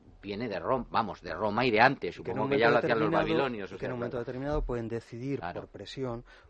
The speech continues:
Speaker 2: cuál de los órganos representativos prime sobre el otro.
Speaker 1: Claro.
Speaker 2: Porque naturalmente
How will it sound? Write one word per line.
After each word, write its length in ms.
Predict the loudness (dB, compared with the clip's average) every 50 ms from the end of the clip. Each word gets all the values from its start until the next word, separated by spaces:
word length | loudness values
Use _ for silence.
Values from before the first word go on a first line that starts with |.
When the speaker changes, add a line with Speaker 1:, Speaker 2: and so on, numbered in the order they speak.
| -12
Speaker 2:
cuál 220 | _ -2 -2 -2 -2
de 80 | -6
los 140 | -8 -8 -10
órganos 320 | -10 -8 -6 -6 -6 -6 -8
representativos 680 | -10 -12 -12 -14 -12 -12 -14 -12 -10 -10 -10 -10 -10
prime 240 | -12 -12 -12 -12 -14
sobre 240 | -16 -20 -20 -12
el 60 | -8 -8
otro. 260 | -8 -8 -10 -16 -16 -20 -18 -18
Speaker 1:
Claro. 160 | -18 -16 -16
Speaker 2:
Porque 160 | -18 -18 -18
naturalmente 720 | -18 -20 -18 -16 -14 -12 -8 -8 -8 -6 -6 -4 -6 -6